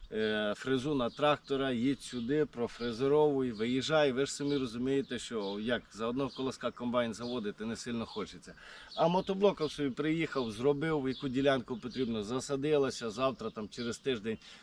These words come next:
Ну, бачите, що воно зараз все збилося в купу, так потрібно вже швиденько це все засаджувати, тому що, ну, самі бачите. А як, е, ве-, весна, весни, які, як,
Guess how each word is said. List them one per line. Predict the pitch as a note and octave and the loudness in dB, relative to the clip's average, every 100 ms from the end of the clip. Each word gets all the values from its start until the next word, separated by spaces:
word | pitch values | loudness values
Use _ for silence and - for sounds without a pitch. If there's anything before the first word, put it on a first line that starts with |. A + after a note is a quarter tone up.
| - | -6
Ну, | B2+ | 0
бачите, | B2+ B2 A2 | 2 0 -2
що | - A#2 | -6 -4
воно | A#2+ | -2
зараз | A#2 A#2+ A2 | 2 2 2
все | - G#2+ | -2 -6
збилося | F#2 A2+ G#2+ G2+ A2 | -4 0 0 0 -6
в | |
купу, | F#2+ A#2+ G2 | -6 -6 -6
так | - G2 | -10 -10
потрібно | - G2 A2 G#2 | -12 -6 -4 -2
вже | F#2+ G#2 | -4 -6
швиденько | - A2 A2 G2 G2 | -6 -2 -2 -2 -6
це | G#2+ | -10
все | - A2 | -8 -6
засаджувати, | G#2 - A2+ F#2 G2+ F#2+ G2 | -4 -4 -4 -4 -6 -6 -8
тому | G#2 G#2 | -6 -6
що, | - G#2+ G2 F#2+ F2+ | -6 -6 -4 -4 -6
ну, | F#2+ E2 | -10 -10
самі | - A#2 A2+ | -6 -4 -4
бачите. | F#2+ F#2 - - - - - | -2 -4 -4 -14 -16 -20 -4
А | A2+ | 2
як, | A#2+ B2 - | 2 2 -2
е, | A#2 | -2
ве-, | G#2+ G#2 G2 G2 A#2 B2+ - | -2 -2 -4 -4 -4 -4 -4
весна, | B2+ B2 C#3 B2 A2+ A2 | -4 -4 0 2 4 2
весни, | B2 C3+ - A#2 | 2 2 0 -4
які, | A#2 - B2+ | -4 -2 0
як, | A#2 | 0